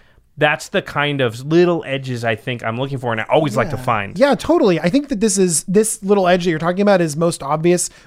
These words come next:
Speaker 2: when it comes to ramp in green, where you're like, "Do I play Mana Dorks? Do I play things that get extra lands onto the battlefield?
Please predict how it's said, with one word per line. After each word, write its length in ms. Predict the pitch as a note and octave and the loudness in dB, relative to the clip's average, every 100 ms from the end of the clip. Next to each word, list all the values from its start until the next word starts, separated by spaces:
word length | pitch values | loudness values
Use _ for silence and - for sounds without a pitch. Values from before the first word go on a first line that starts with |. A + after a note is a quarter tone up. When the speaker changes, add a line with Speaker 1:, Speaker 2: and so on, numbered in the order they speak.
| - | -2
Speaker 2:
when 120 | F3 | 0
it 60 | |
comes 260 | E3 E3+ E3+ | 0 -2 -4
to 100 | E3+ | -6
ramp 420 | C#3 C#3+ E3 F3 | -6 -6 -6 -6
in 240 | - E3 D3+ | -8 -6 -6
green, 400 | C#3+ E3 G#3+ A#3 | -4 0 2 4
where 100 | F#3 | 4
you're 140 | F3+ | 4
like, 240 | E3+ E3+ - _ - C#3+ | 4 2 -2 _ -12 -2
"Do 180 | D#3+ G#3 | 2 4
I 80 | |
play 220 | G#3 G#3 F#3 | 2 0 0
Mana 260 | E3 D#3 | 0 0
Dorks? 400 | D#3+ F3 A#3 - - _ _ _ C#3+ | 0 -2 -2 -12 -16 _ _ _ -6
Do 240 | C#3 G3 | 2 4
I 140 | G3 G3 | 6 4
play 500 | F#3+ G3+ F3+ F3 E3 | 2 4 6 6 2
things 300 | - F#3+ F#3+ | 0 0 2
that 80 | F3 | 2
get 200 | F3+ E3+ | 2 0
extra 280 | D#3 - D3+ | -2 -4 -4
lands 360 | C#3 D3+ E3+ | -2 -2 -2
onto 160 | E3 D#3 | -2 -4
the 80 | C#3 | -4
battlefield? 560 | C#3 C#3+ D#3+ G#3+ B3+ | -4 -4 0 2 2